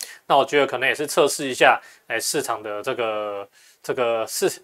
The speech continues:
测试一下市场的一个状态啦。因为我是认为说，这个其实就有点，有点类似非经济性因素的利空哦。因为他讲这句话，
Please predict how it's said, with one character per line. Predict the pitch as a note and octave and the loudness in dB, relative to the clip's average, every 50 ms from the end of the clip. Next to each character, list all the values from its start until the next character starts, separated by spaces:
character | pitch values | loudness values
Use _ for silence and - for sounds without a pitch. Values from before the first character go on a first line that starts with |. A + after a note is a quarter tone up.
| _ - _ _ | _ -20 _ _
测 | - - G3 | 4 6 6
试 | - - F3+ | 6 6 8
一 | |
下 | F3+ F3 | 8 8
市 | D#3+ - G#3+ F3+ | 8 6 4 2
场 | D#3 C3 | 2 2
的 | - B2 | 0 2
一 | C#3 | 0
个 | D#3 | 2
状 | D#3 - E3 - | 4 4 2 4
态 | - D#3+ D3+ B2 | 4 4 6 6
啦。 | A2 G2 F#2 - - - _ _ _ | 4 2 -4 -8 -16 -20 _ _ _
因 | F3+ G3 | 0 2
为 | F3+ | 4
我 | D3+ D#3 | 4 6
是 | F#3 | 6
认 | G3 F3 | 6 4
为 | D#3+ D3 | 4 4
说， | D#3 E3 D#3+ D#3+ | 4 4 4 4
这 | E3 D#3+ | 2 0
个 | - D3 C3+ | 0 0 0
其 | - D3+ | 0 -4
实 | C#3 - C#3 C3+ C#3 C#3+ C#3+ C#3 | -6 -4 -2 0 0 0 0 0
就 | - F#3 E3+ | 2 2 2
有 | C#3+ C#3 C#3+ | 4 2 2
点， | C#3 C#3+ C3 A#2+ A#2 A2+ G#2+ G#2 _ - - - - _ _ _ _ _ _ _ _ _ _ | 2 2 2 2 0 -6 -14 -14 _ -12 -12 -12 -16 _ _ _ _ _ _ _ _ _ _
有 | - E3+ | 4 6
点 | F3+ D#3 D#3+ | 6 6 8
类 | G3 F#3+ | 6 4
似 | F#3 - F3 | 4 4 2
非 | - G3 G3 F#3+ | 6 6 6 6
经 | F#3+ G3 F3+ | 4 0 -4
济 | F#3+ F#3+ | -4 -2
性 | F3 F#3+ F3 | -2 -2 -2
因 | E3+ E3 | -2 -4
素 | D#3 - F3+ | -4 -4 -2
的 | C#3 C3 | -2 0
利 | C#3 F#3+ D#3+ | 0 -2 -2
空 | B2+ - D3 B2+ B2+ B2+ - _ | 0 0 0 0 0 -2 -8 _
哦。 | - C3 | -10 -6
因 | D3 | -2
为 | E3 | 2
他 | D#3 F3+ G3 | 2 2 2
讲 | - D3 A#2+ | 2 -2 -4
这 | A#2 D3 | -2 -2
句 | D3+ F3+ E3+ | 2 4 8
话， | D#3+ F3 D3+ - - - | 10 10 8 8 6 0